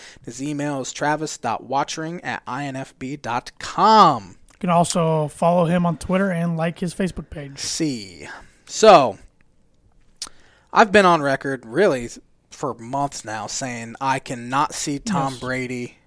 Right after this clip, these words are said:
Speaker 1: not being in a New England
Speaker 2: You have.
Speaker 1: Patriot uniform.
Speaker 2: Yep.
Speaker 1: He will be back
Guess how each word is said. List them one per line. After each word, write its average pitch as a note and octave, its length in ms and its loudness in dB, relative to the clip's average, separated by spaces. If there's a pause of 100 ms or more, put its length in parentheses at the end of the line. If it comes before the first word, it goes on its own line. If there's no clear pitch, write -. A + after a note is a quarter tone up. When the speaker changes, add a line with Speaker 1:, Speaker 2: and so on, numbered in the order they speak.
(580)
Speaker 1:
not C3 340 -4
being B2+ 260 -12
in B2 120 -12
a A#2+ 100 -14
New A2+ 180 -16
England A2+ 240 -14
Speaker 2:
You D3 120 -8
have. C#3+ 120 -4
Speaker 1:
Patriot D3 160 -4
uniform. A3+ 580 0 (100)
Speaker 2:
Yep. F#3 160 -4 (380)
Speaker 1:
He A#3 240 4
will G#3 300 8
be F3+ 260 -2
back D#3+ 560 2